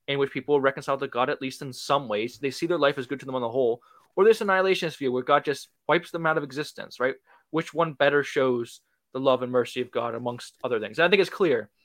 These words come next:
Uh, and so I think it's false that annihilationist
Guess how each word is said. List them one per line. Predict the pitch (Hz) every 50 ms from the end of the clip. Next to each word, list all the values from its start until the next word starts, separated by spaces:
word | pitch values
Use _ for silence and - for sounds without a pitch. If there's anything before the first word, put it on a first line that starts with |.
| _ _ - - - - _ _ _ -
Uh, | 135 147 147 -
and | 151 147
so | - 190 170 170 165 - _
I | 156 156
think | 170 202 202
it's | 196 165 -
false | - - _ 175 170 180 196 185 -
that | 202 180 - _ _ _ _ _ _
annihilationist | - 151 143 156 156 165 156 147 143 147 147 - 165 156 151 151 - -